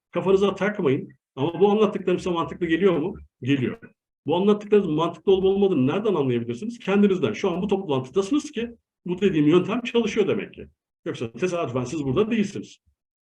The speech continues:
Ve bu toplantıya sizi davet eden arkadaşımız ve dahil eden arkadaşımız büyük ihtimalle bir hafta öncesine kadar sizi tanımıyordu daha şu an. Doğru mu? Doğru arkadaşlar. Onun için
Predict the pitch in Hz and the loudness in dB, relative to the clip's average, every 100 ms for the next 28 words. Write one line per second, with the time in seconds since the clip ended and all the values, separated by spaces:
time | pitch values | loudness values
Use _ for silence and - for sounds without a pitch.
0 | _ 127 160 - 233 - 151 131 131 151 | _ -6 -4 0 2 2 0 0 -2 -2
1 | 120 135 202 - - 117 117 120 120 202 | -2 -2 -2 -4 -4 -6 -6 -6 -6 -4
2 | 143 120 127 185 170 - 127 123 131 120 | -4 -2 -2 -2 -4 -4 -4 -4 -4 -6
3 | 120 247 - _ _ - 123 202 208 - | -6 -10 -10 _ _ -12 -4 -2 -2 -2
4 | 123 113 123 214 170 139 117 113 120 151 | -2 -2 -2 -2 -2 -2 -4 -4 -6 -4
5 | 196 196 233 190 254 208 113 95 87 - | -6 -6 -2 0 4 2 0 -8 -14 -18
6 | - _ _ _ _ - 117 196 247 233 | -20 _ _ _ _ -8 0 0 0 -8
7 | - _ 123 120 92 87 98 - - - | -20 _ -6 -6 -6 -12 -14 -18 -20 -20
8 | _ _ _ _ - 202 226 151 214 - | _ _ _ _ -2 2 2 0 -4 -6